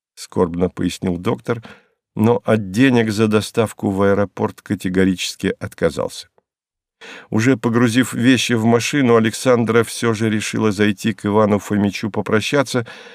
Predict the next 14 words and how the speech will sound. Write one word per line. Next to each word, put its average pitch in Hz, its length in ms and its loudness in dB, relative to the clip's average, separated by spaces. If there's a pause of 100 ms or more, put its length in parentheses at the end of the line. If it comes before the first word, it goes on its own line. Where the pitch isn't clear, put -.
(200)
но 123 260 2
ни 120 200 4
его, 123 260 4
ни 113 160 4
зама 110 340 2
на 107 140 4
месте 110 340 0
не 104 120 0
оказалось. 87 640 -2 (440)
Уехали 110 520 -2
в - 140 -10
посольство 101 720 -4
на 95 180 0
мероприятие. 85 800 -4